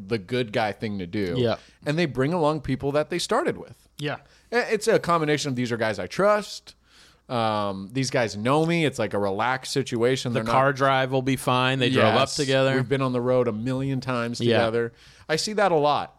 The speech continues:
Speaker 2: Yeah.
Speaker 1: And rarely does it e-, equate to a good show.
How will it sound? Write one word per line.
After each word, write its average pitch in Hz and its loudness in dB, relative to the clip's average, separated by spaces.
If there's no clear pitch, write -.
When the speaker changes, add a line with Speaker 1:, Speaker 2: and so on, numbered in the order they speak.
Speaker 2:
Yeah. 117 0
Speaker 1:
And 139 -2
rarely 147 4
does 135 0
it 127 -2
e-, 139 -6
equate 139 -2
to 127 -2
a 107 -2
good 104 -6
show. 98 -6